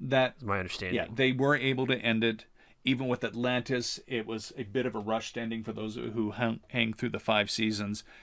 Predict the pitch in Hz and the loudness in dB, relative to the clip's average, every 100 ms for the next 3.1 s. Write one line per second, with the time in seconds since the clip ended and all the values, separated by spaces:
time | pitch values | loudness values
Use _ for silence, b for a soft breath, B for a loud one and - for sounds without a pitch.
0 | b - 117 117 104 - 117 113 110 104 | b 0 0 0 -2 4 6 6 6 4
1 | - b b _ 127 113 196 185 151 151 | 2 b b _ 6 8 8 8 8 2
2 | 131 110 131 113 90 139 135 104 85 90 | 0 4 6 4 2 -4 -2 -6 -6 -10
3 | - | -14